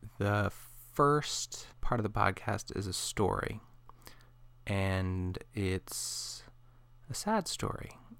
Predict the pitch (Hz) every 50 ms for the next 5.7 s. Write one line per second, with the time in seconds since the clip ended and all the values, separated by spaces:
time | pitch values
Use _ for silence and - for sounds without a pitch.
0 | - - 113 104 104 101 101 101 98 92 95 98 98 - - - - 107 - -
1 | - - - - 113 107 104 104 101 92 - 101 95 95 95 - - - - -
2 | - - - - - - - - - - - - - - - - - - - -
3 | - 113 107 104 101 98 95 92 90 95 95 98 95 95 95 95 95 95 92 95
4 | 92 - - - - - - - - - - 113 107 101 101 98 95 - - 104
5 | 101 - - 50 50 - - 98 101 107 - - - 107